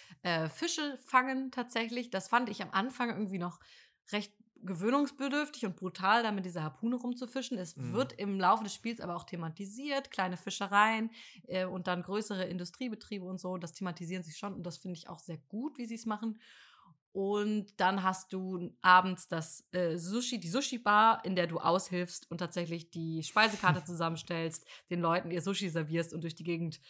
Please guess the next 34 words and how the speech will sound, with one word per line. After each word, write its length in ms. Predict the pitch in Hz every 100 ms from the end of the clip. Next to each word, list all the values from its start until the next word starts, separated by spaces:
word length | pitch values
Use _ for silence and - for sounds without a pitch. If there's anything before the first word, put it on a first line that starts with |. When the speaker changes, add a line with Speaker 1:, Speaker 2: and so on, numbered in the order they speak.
| - -
Speaker 1:
hetzt 340 | 208 - -
und 160 | 175 165
kleine 380 | 180 165 160 160 -
Schweißtröpfchen 720 | - 185 190 - 165 175 160
von 80 | 165
deiner 180 | 160 151
Stirn 200 | 233 254
runterfliegen. 580 | 208 180 - 165 247 - - _ -
Und 480 | 214 233 247 247 -
das 280 | - 208 277
alles 320 | - 262 262
mit 200 | 226 220
so 140 | - 233
viel 300 | 247 262 247
Quests 500 | - 247 349 - -
und 160 | - 185
immer 300 | - 302 330
wieder 320 | 269 285 262 -
irgendwie 260 | 233 214 196
neuen 440 | 190 185 262 302
Ideen 520 | 202 214 220 262 277
und 120 | - 202
Spielmechaniken, 680 | - 233 262 247 185 175
die 60 | 165
sie 120 | 156
reinbringen. 440 | 160 156 156 175 196 - - _ _
Ich 120 | -
hab 120 | 170 -
damit 280 | 160 147
überhaupt 580 | - 143 - - 247 -
nicht 180 | 214 -
gerechnet 440 | 170 170 165 156 -
und 120 | 160
das 280 | 170 -